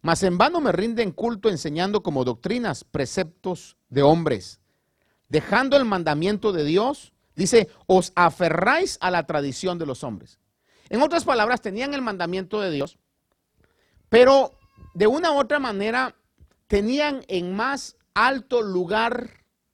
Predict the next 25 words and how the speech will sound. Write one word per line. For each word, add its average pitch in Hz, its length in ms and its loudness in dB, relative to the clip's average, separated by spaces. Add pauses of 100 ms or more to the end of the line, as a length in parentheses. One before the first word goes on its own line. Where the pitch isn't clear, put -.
(320)
la 170 300 -2
tradición 185 680 0
de 202 100 2
los 170 160 2
ancianos. 139 680 -4 (760)
Eso 247 180 0
lo 330 100 0
dijo 262 200 2
Jesús, 185 500 -4 (180)
no 135 140 -6
lo 185 60 0
estoy 214 180 0
inventando, 185 420 -4
ahí 208 480 0
dicen 156 280 -4
la 143 100 -6
palabra, 110 340 -8 (1600)
que 190 100 2
tenían 233 420 2
en 269 140 -4
más 262 220 -2
alta 240 280 -2
estima 202 520 -2
la 214 140 0
tradición 190 680 -2